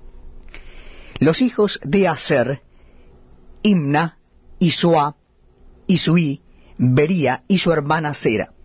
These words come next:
Los hijos de Bería, Eber y Maquiel, el cual fue padre de Bir-Zabit.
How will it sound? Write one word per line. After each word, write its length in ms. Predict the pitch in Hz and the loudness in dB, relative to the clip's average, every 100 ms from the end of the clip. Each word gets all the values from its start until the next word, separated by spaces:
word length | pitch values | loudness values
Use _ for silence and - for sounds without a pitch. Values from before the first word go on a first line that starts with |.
| - - - - | -20 -20 -20 -6
Los 260 | 104 127 208 | 0 0 0
hijos 240 | 196 196 | 0 2
de 80 | 185 | 2
Bería, 480 | 185 185 170 165 165 _ _ - - - - | 2 2 2 0 -2 _ _ -20 -20 -20 -4
Eber 460 | 175 147 143 175 - - - - - - | 0 2 0 -2 -12 -20 -20 -20 -20 -4
y 280 | 170 185 - - - - | 2 2 0 -14 -10 -2
Maquiel, 600 | 147 147 185 170 98 82 _ _ - - - - | 0 0 0 2 0 -8 _ _ -20 -20 -20 -6
el 220 | 185 180 | 0 0
cual 300 | 165 175 180 | 2 2 2
fue 160 | 175 175 | -2 -2
padre 340 | - 160 156 | 0 2 2
de 240 | 143 143 139 _ _ _ | 2 0 0 _ _ _
Bir-Zabit. 1080 | 143 185 220 214 _ - 190 170 147 107 - | 0 2 2 0 _ -16 -2 -2 0 -4 -8